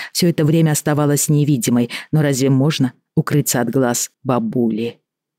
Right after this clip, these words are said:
Поняла это и девочка-призрак. В какой-то момент она перестала таиться и появилась за спиной Ивы. И удивительное дело — от её бесцветной прозрачности не осталось и следа. Она выглядела такой же реальной,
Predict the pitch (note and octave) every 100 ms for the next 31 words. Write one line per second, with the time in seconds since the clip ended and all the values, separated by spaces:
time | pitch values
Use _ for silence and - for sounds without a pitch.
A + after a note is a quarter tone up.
0 | _ _ _ - G3 G3+ D#3+ D3 C3+ C#3
1 | B2+ - B2+ - C#3 A#2+ A#2 A#2 - _
2 | _ _ - E3 E3 D#3 D3+ D3+ D3 C#3+
3 | D3 - D3 - F3+ D3 A2+ - A#2+ B2
4 | - C#3 - - - - C#3+ B2+ C#3 C#3+
5 | B2+ B2+ - C3 B2+ B2 - C#3 A#2+ A2
6 | G#2+ - _ _ _ _ F3 D#3 C#3+ C3
7 | A#2 B2 B2+ A#2+ A#2 C3+ D3 C#3 _ _
8 | - E3+ F3+ E3 F3+ - E3 D#3+ D#3 -
9 | B2+ C3 C3+ D#3 - D3 - D3 - -
10 | D#3 C3+ - C3 B2 A#2+ C3+ - B2+ B2+
11 | A#2 A2 G#2+ _ _ _ _ _ F3 F#3
12 | F3+ F#3+ F3 F3+ F3 E3 - F3+ D3 D#3
13 | C#3+ C#3 D#3 D#3+ D3